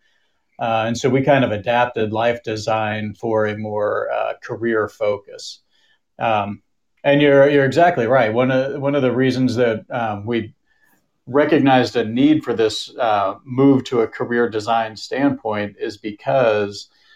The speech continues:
you know, s-, so much of the work for people with, with, uh, intellectual disability around jobs and careers is really about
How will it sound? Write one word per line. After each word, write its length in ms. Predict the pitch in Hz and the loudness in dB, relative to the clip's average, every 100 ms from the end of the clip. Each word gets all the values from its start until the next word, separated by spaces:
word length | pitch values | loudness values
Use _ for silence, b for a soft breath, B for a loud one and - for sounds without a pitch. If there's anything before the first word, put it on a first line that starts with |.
| b b _ | b b _
you 80 | 139 | -4
know, 80 | 117 | -4
s-, 260 | 123 - | -2 -6
so 140 | - 147 | 0 2
much 220 | 151 147 | 2 2
of 80 | 139 | 0
the 80 | 113 | 2
work 260 | 135 147 | 2 0
for 100 | 123 | -6
people 320 | 120 117 113 | -4 -4 -2
with, 200 | 110 113 | -2 -2
with, 340 | 127 117 110 107 120 | -4 -4 -4 -4 -4
uh, 180 | 104 113 | -2 -2
intellectual 520 | 113 113 110 - 110 | 0 0 0 -2 -6
disability 680 | 113 107 107 113 110 107 107 | -6 -10 -8 -4 -4 -4 -4
around 640 | 107 110 107 104 101 101 | -2 -2 -4 -8 -12 -14
jobs 680 | - 117 113 113 113 113 123 | -2 0 2 0 -4 -12 -8
and 300 | 110 104 104 | -6 -6 -12
careers 600 | 117 107 131 135 123 113 | -14 -6 0 0 0 -2
is 140 | 107 | -8
really 300 | 117 123 120 | -2 0 0
about 400 | 113 117 113 110 | 0 -2 0 -2